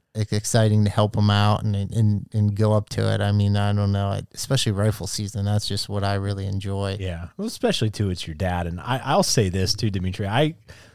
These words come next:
Speaker 2: I honest to God, man, I, I swear, I feel the exact same way because of,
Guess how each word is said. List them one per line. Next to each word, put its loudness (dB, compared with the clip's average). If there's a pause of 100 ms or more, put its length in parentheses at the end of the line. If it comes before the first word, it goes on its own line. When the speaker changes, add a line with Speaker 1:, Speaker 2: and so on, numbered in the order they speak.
(200)
Speaker 2:
I 4
honest 2
to -2
God, -4
man, -6
I, 2
I 0
swear, 0
I 2
feel 2
the 0
exact -2
same 0
way 0
because -2
of, -4